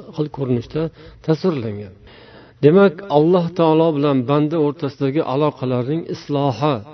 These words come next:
tartibli bo'lishida gunoh va ma'siyatlarning ta'siri yoki ularning hikmati. Birinchisi tavba. Shu o'n ikki xil nuqtaning birinchisi tavba. At-tawbatu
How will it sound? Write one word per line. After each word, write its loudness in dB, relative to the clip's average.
tartibli -2
bo'lishida -2
gunoh 2
va -2
ma'siyatlarning -2
ta'siri -4
yoki -2
ularning 0
hikmati. -4
Birinchisi 4
tavba. 0
Shu -8
o'n 6
ikki 2
xil -2
nuqtaning 0
birinchisi 0
tavba. 0
At-tawbatu 2